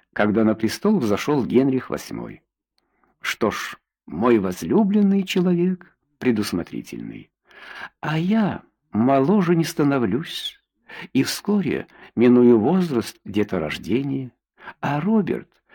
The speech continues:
наверное, давно уже догадался, что выходить замуж я не намерена. Я немедленно послала за Норфолком, посмотрела ему прямо в глаза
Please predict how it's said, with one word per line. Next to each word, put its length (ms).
наверное, 540
давно 480
уже 180
догадался, 800
что 220
выходить 540
замуж 840
я 240
не 220
намерена. 720
Я 200
немедленно 840
послала 520
за 140
Норфолком, 720
посмотрела 560
ему 260
прямо 320
в 80
глаза 540